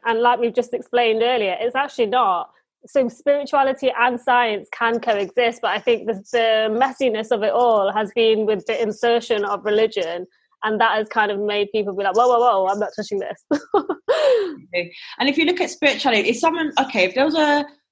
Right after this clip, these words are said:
Speaker 2: person sitting on our panel right now who was very sort of,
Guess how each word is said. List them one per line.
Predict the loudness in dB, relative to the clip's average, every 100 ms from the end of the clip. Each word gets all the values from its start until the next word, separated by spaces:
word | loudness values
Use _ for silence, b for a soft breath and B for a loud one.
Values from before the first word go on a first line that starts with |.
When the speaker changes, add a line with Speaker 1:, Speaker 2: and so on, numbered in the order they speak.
| _ 0
Speaker 2:
person | 0 2 -2 -4
sitting | -2 -2
on | 0
our | -2 -2
panel | -2 0
right | 2 2 2
now | 2 2
who | 2 -2
was | -4 -6
very | -2 0 0 -2
sort | -4 -6 -6 -8 -6
of, | -2 -2